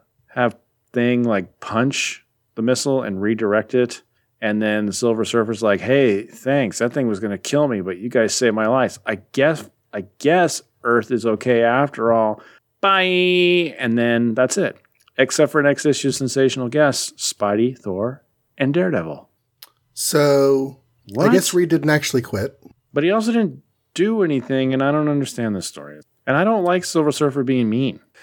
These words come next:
Speaker 2: No, I also don't like Silver Surfer's logic. Like,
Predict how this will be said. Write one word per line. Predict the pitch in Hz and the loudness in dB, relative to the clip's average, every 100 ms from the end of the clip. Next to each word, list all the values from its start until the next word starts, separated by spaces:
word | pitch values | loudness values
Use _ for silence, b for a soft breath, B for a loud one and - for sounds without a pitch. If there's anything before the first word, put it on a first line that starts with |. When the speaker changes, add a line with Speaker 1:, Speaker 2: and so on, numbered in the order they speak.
| B | B
Speaker 2:
No, | 147 160 165 156 135 110 104 135 | -2 2 4 4 4 2 -2 -2
I | 139 | 0
also | 165 202 | 2 2
don't | 196 | 0
like | 165 160 | 2 2
Silver | 165 156 | 2 2
Surfer's | 139 147 139 135 120 | 2 2 2 2 0
logic. | 113 110 117 135 135 107 101 | 0 0 2 2 2 -2 -4
Like, | 107 110 110 - | -4 -4 -4 -8